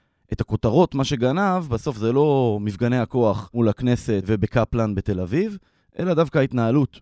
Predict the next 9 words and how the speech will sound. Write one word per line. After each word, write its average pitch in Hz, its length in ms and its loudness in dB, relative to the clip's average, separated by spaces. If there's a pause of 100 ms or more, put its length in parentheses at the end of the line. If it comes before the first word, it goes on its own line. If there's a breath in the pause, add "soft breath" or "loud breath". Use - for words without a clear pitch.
של 127 220 -4
המשטרה 117 500 -2
בשטח, 110 680 -4 (260)
בעיקר 110 360 0
בירושלים, 151 640 0
אבל 104 180 -4
גם 131 220 0
בתל 113 280 -4
אביב, 127 340 -2